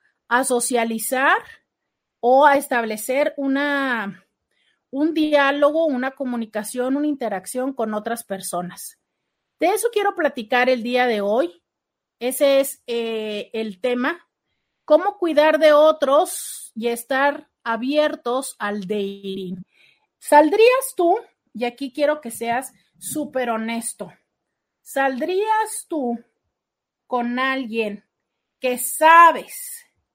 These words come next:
que es, eh, la persona responsable de cuidar de su, de su mamá, de su papá?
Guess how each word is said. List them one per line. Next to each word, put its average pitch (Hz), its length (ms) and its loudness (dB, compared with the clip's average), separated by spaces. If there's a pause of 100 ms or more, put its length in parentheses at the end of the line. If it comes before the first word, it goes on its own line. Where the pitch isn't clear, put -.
(480)
que 254 420 6
es, - 500 -2
eh, 220 300 2
la 220 180 6
persona 277 540 2
responsable 233 1300 0 (380)
de 247 280 4
cuidar 269 680 6 (160)
de 220 180 -4
su, 269 840 -2 (640)
de 240 120 2
su 262 100 0
mamá, 262 600 4 (240)
de 208 160 -6
su 214 180 -10
papá? 247 600 4